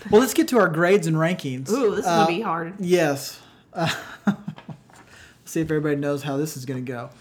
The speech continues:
Speaker 1: Okay, uh, I'm gonna jump in. I'm gonna say, uh, Hellboy, I'm giving it a solid F. I mean,
Speaker 2: I wished you could give it lower.
Speaker 1: like, you can get no lower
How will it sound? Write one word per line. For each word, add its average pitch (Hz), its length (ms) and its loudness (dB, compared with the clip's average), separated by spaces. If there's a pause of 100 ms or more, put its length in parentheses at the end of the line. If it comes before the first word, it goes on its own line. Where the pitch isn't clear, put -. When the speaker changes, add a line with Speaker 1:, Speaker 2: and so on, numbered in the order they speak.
(480)
Speaker 1:
Okay, 190 580 6
uh, 202 300 4
I'm 226 80 4
gonna 247 120 4
jump 180 340 2
in. 196 400 2
I'm 190 140 -2
gonna 185 140 0
say, 180 540 2
uh, 151 500 0 (100)
Hellboy, 220 500 6
I'm 185 220 2
giving 185 280 2
it 180 200 -2
a 156 200 -2
solid 190 680 2
F. 160 440 -6 (300)
I 170 120 -2
mean, 160 380 0 (240)
Speaker 2:
I 208 100 0
wished 311 280 -4
you 277 60 -2
could 220 200 -4
give 190 200 0
it - 120 -6
lower. 151 440 -4 (160)
Speaker 1:
like, - 260 0 (920)
you 254 160 6
can 190 220 4
get 214 240 4
no 185 240 4
lower 165 640 0